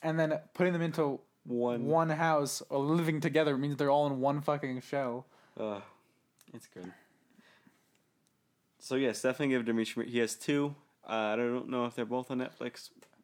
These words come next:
Speaker 2: Um, they were on, both on Netflix at some point.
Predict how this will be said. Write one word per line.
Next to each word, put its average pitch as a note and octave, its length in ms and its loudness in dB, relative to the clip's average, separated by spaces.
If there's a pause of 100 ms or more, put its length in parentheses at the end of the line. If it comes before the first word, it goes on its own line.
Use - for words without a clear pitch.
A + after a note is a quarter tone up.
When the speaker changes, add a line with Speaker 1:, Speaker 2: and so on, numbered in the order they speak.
(340)
Speaker 2:
Um, G2+ 440 -6 (260)
they A2+ 140 0
were A#2+ 420 0
on, G#2 380 -8 (160)
both G2+ 240 -10
on G2 140 -8
Netflix F2 380 -14
at - 80 -20
some F#2+ 200 -14
point. F#2 180 -14